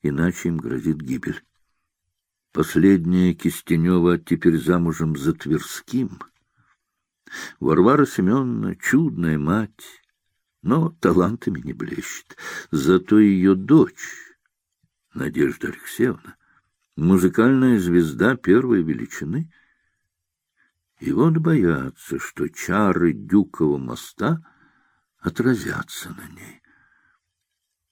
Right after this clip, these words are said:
Но Надежда Алексеевна не Кистенёва. Да, это так.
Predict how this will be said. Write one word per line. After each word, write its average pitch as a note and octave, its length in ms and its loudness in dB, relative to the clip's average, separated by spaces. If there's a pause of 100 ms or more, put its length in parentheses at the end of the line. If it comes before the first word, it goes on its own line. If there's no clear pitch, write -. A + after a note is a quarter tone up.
(180)
Но D#2 460 -2
Надежда D#2+ 520 0
Алексеевна E2 600 -2
не D#2 160 -2
Кистенёва. F2+ 800 0 (420)
Да, D#3+ 380 2
это C3+ 320 -4
так. - 960 -6